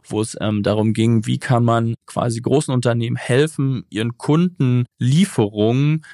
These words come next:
exakt zu versprechen, ja. Es ist ein sehr komplexes Problem. Wenn ich ein weltweites Unternehmen habe, habe ich verschiedene Produktionsstätten, ich habe aber auch Lagerbestände und jetzt muss ich dem Kunden zum bestimmten Zeitpunkt an einem bestimmten Ort der Welt versprechen, dass was geliefert werden kann. Und da sind sehr interessante, komplexe Algorithmen im Hintergrund,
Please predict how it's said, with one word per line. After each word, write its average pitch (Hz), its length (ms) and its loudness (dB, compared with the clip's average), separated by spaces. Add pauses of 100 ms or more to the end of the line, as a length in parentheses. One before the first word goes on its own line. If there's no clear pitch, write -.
(220)
exakt - 460 -4
zu 120 140 -8
versprechen, - 580 -6
ja. 123 400 -2
Es 110 140 -4
ist - 40 -8
ein 120 120 2
sehr 110 100 2
komplexes 117 480 -2
Problem. 143 540 0
Wenn 110 100 0
ich 110 140 -2
ein 113 260 -2
weltweites 110 400 0
Unternehmen 110 480 0
habe, 127 200 0 (180)
habe 110 240 0
ich 110 100 -2
verschiedene 117 560 0
Produktionsstätten, 123 800 0
ich - 100 -4
habe - 140 -4
aber 107 140 0
auch 123 120 -2
Lagerbestände 131 720 0
und 117 120 -2
jetzt 110 140 -4
muss 127 180 -2
ich 123 80 0
dem 113 240 -6
Kunden 160 380 0
zum 120 140 -2
bestimmten 139 380 0
Zeitpunkt 127 480 -2
an 104 60 0
einem 98 80 0
bestimmten - 340 -4
Ort 110 200 0
der 107 100 0
Welt 113 160 0
versprechen, 117 480 -2
dass 110 180 -2
was 107 160 -2
geliefert 107 400 -2
werden 90 220 -2
kann. 87 180 -6
Und 87 100 -2
da 113 60 4
sind 117 220 2
sehr 131 260 2 (160)
interessante, 123 640 -4
komplexe 120 460 -2
Algorithmen 113 440 0
im 101 100 0
Hintergrund, 110 640 0